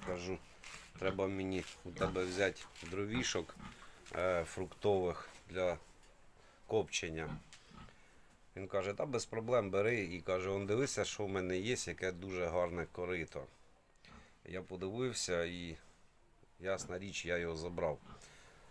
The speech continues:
Чому? Тому що оце моє корито, яке стояло. Свині з нього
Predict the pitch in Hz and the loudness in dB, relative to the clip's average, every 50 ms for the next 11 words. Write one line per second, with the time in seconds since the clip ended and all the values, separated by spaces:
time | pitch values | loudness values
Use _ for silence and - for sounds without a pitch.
0 | - - - - - - 95 101 120 135 143 143 123 107 - - - 92 95 101 | -12 -12 -8 -6 -2 0 0 2 4 4 4 4 2 0 -4 -4 -2 0 0 2
1 | 104 101 92 - - - 95 90 85 - - - - - - - - - 76 92 | 2 2 2 2 4 4 4 4 2 0 -4 -10 -12 -14 -12 -10 -6 -2 0 2
2 | 92 - - 98 92 95 95 92 92 92 82 - - 87 101 120 120 - 104 98 | 4 8 8 8 8 8 8 10 10 10 8 6 4 6 8 8 6 6 4 2
3 | 87 82 - - 82 - - - 82 80 82 90 98 107 117 123 127 123 - - | 2 2 0 -2 -4 -4 -4 -4 -4 -2 0 2 4 4 6 6 6 4 2 -8
4 | - - - - - - - - - - - - - - - - - - - - | -18 -18 -20 -20 -20 -20 -20 -20 -20 -20 -20 -20 -20 -20 -16 -8 -8 -8 -8 -8
5 | - - - - - - - - - - - - - - - - - - - - | -16 -20 -20 -20 -20 -20 -20 -14 -8 -6 -6 -6 -8 -14 -20 -20 -20 -20 -20 -20
6 | - - - - - - 101 110 117 113 101 95 85 87 104 107 107 90 98 95 | -20 -18 -16 -12 -6 0 2 2 4 4 4 2 4 6 8 8 8 8 8 6